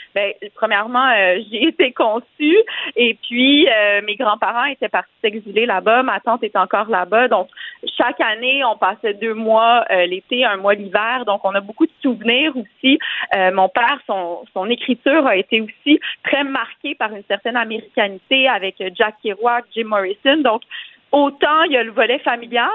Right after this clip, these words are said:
qui est important en Californie, mais aussi tout le volet de, de sa création.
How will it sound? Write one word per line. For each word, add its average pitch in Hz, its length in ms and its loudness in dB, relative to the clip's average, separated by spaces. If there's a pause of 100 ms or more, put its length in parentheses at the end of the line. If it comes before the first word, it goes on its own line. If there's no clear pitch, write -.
(140)
qui 285 60 -10
est 247 80 -12
important 226 380 -2
en 277 60 -2
Californie, 226 480 0
mais 339 120 2
aussi 262 400 -2
tout 359 160 -2
le 320 60 0
volet 247 300 2
de, 208 220 2
de 185 160 -2
sa 190 120 -2
création. 208 720 -4